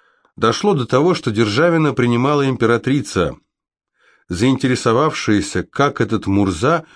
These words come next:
умудряется ругаться буквально со всеми, с кем сталкивает его государственная работа. Державин отвечал ей бойко и уверенно, в своей правоте убеждённый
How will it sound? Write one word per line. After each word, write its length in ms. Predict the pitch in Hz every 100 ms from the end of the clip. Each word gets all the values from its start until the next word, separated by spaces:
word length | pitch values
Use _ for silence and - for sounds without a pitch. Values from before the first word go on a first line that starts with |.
| _ _
умудряется 760 | 107 110 98 131 120 - 110
ругаться 580 | 104 95 113 160 160 107
буквально 540 | 92 - 113 127 117
со 200 | 98 113
всеми, 560 | 104 - 139 143 113 - - _
с 100 | -
кем 240 | - 107
сталкивает 640 | - - 98 90 92 90 92
его 180 | 90
государственная 800 | 82 85 107 101 87 - 98 98
работа. 460 | 107 117 90 - - _ _ _ _ _ _ _ _ _ _ _ -
Державин 480 | 107 147 196 175 147
отвечал 500 | - 113 - 113 107
ей 160 | 104
бойко 460 | 98 90 107 104 98
и 160 | - 101
уверенно, 760 | 95 101 139 151 147 147 143 -
в 60 |
своей 360 | - 98 113 117
правоте 460 | 104 101 101 107
убеждённый 880 | 110 90 90 78 110 131 139 143 135